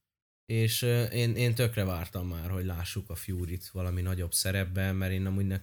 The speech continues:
nagyon szeretem a karakterét, ezért is várom a Secret Invasion-t, mert ott meg alapból ő a főszereplő,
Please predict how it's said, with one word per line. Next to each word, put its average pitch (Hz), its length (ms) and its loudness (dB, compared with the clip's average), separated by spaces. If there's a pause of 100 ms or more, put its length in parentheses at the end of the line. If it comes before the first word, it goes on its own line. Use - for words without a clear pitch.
nagyon 101 260 2
szeretem 87 440 -2
a 87 40 -4
karakterét, 110 720 2 (420)
ezért 110 280 6
is 107 160 4
várom 101 380 4
a 90 60 0
Secret 110 440 0
Invasion-t, 101 600 0
mert 92 260 -2
ott 85 160 -8
meg 85 160 -4
alapból 90 540 -4
ő 87 120 0
a 82 60 -4
főszereplő, 104 840 0